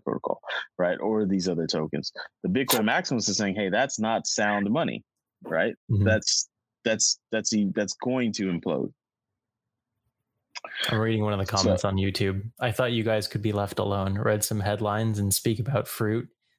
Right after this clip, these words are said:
Speaker 2: Then D slips into characters. Jesse does long travel keystrokes, and we all get Cheetos, just the headers."
Speaker 1: <laughs> Let's put that up there.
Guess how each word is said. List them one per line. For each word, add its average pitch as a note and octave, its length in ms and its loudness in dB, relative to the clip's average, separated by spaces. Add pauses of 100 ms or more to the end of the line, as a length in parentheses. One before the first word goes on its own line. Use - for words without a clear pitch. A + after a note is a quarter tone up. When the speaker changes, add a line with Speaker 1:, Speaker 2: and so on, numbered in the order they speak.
(120)
Speaker 2:
Then A2 180 0
D G#2+ 200 0
slips - 360 0
into G2 140 0
characters. G2+ 580 0
Jesse G#2+ 320 0
does G2+ 300 -2
long G#2 320 0
travel G2+ 440 -2
keystrokes, - 800 0 (380)
and G#2 140 0
we G#2+ 100 2
all G2+ 160 0
get G#2 200 -2
Cheetos, - 520 -2
just - 260 0
the A2 100 -2
headers." - 520 0 (260)
Speaker 1:
<laughs> - 220 -16
Let's D3+ 2000 -2
put A#2+ 140 -2
that A2 120 2
up G2+ 120 0
there. F2+ 260 -2